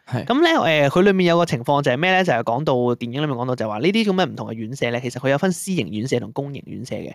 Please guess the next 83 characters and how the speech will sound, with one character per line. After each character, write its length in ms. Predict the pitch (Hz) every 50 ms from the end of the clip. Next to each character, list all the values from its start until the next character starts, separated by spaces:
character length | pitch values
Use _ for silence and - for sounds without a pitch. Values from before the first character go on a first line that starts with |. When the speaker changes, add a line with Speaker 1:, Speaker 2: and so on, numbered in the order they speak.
| - _
Speaker 1:
嗯。 280 | 147 143 127 110 104
Speaker 2:
咁 80 | 180 254
問 100 | 285 285
題 60 | 226 165
係 120 | 120 117
公 120 | - 208 220
營 120 | 208 156
院 120 | 107 123 151
舍 140 | 151 135
可 100 | 127 127
想 120 | 139 151 147
而 60 | 123 113
知 140 | - 131 131
就 80 | 127
係 80 | 104 101
一 40 | 113
啲 200 | 127 139 135 131
政 200 | - 123 110 113
府 420 | - _ 95 95 104 113 113 120 - _ _ _
轄 120 | - 110 - - -
下 260 | - 104 95 - - _ _ _
去 60 | 151 127
安 220 | 120 135 151 160 165
排 140 | 160 123
咧， 120 | 98 117 123
Speaker 1:
嗯。 60 | 101
Speaker 2:
可 60 | 135 143 117
能 100 | 90 -
環 200 | 107 110 107 110
境 100 | 123 135
好 140 | 139 127 131
少 100 | 127 123
少 160 | 123 - 104
啊， 160 | 104 104 101 - _ _ _ _ _
誒， 160 | 92 95 107 113
佢 140 | - 135
哋 180 | 120 117 117 107
會 120 | 107 120
有 200 | 117 113 113 113 113 120 - _ _ _ _ _ _ _ _ _ _ _
專 200 | - - 180 165
人 80 | 113 113
去， 320 | 120 113 110 107 110 107 110 -
去， 160 | - 123 117
去 140 | 117 113 113
跟， 540 | - 147 139 135 131 131 131 127 131 135
誒， 240 | - - 113 107 110 123
去 140 | 120 123 120
跟 240 | - 147 143 143 143
進 260 | - 117 101 104 104
啊， 100 | 85 92 -
或 100 | - 120
者 80 | 123 127
係 120 | 123 113
點 160 | 104 107 101
樣？ 200 | 110 104 95 - -
即 80 | - 196 185
係 20 | -
你 160 | 143 151 165 185 - - 185
資 180 | - - 247 247
源 140 | 196 135 113
理-， 120 | 123 120 127 127 -
理 120 | 135 135 135
論 80 | 135 131
上 160 | 127 135 117
會 60 | 113
好 80 | 117 117
啲 180 | - - 127 123
㗎 40 |
嘛， 80 | 117 110
公 100 | 120 - 123
營 140 | 110 104 101
嘅 140 | 113 107
話。 100 | 101 80 110
Speaker 1:
係， 20 |
係， 20 | 101
係， 60 | 110
係。 140 | - - -
Speaker 2:
咁 60 | 127
但 160 | - 269 294
係 120 | 285 202 156
變 180 | 156 151 147 143
相 160 | - 143 135
咧， 120 | 151 170